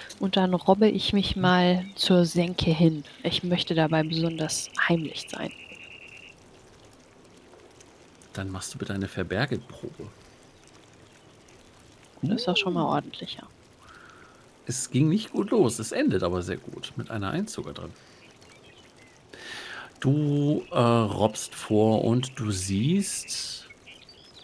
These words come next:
Speaker 2: Folgendes vor dir. So. Sag mir, wenn du die Karte richtig siehst.
Speaker 1: Ich sehe die Karte richtig.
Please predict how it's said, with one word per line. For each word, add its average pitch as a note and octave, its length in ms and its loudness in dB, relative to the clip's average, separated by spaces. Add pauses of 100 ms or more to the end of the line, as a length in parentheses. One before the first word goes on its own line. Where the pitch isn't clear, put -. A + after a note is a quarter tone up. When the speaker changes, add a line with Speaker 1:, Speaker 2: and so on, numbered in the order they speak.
(440)
Speaker 2:
Folgendes - 1040 -4
vor - 240 -6
dir. - 240 -10 (1400)
So. F#2 320 -2 (1700)
Sag A#2+ 280 -2
mir, C3+ 140 0
wenn C3 100 4
du C3+ 80 4
die B2 120 2
Karte G#2+ 320 2
richtig A2 280 -4
siehst. - 280 -10 (1800)
Speaker 1:
Ich A#3 260 6
sehe F#3+ 200 6
die F3+ 120 2
Karte E3+ 340 2
richtig. - 400 -6